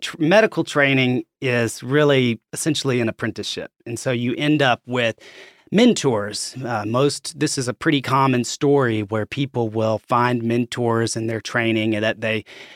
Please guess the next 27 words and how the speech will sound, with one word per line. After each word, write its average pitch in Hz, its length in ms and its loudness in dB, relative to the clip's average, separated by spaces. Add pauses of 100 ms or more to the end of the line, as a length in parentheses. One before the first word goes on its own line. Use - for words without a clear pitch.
(240)
they, 117 200 2
they 113 260 0
really 123 400 2
admire 135 540 4
and 123 180 0
just 123 180 -2
kinda 135 300 2
want 123 340 2
to, 131 420 2
to, 127 380 0 (180)
to 131 200 0
do 120 240 2
what 160 180 6
they 165 200 6
do, 98 320 0
you 123 120 -2
know? 120 280 2
So, 120 500 2 (300)
uh, 131 160 4
that, 139 240 4
and 139 120 2
I'm 143 160 8
no 151 140 8
exception 139 480 2
to 117 120 -2
that. 101 280 2
So, 127 480 4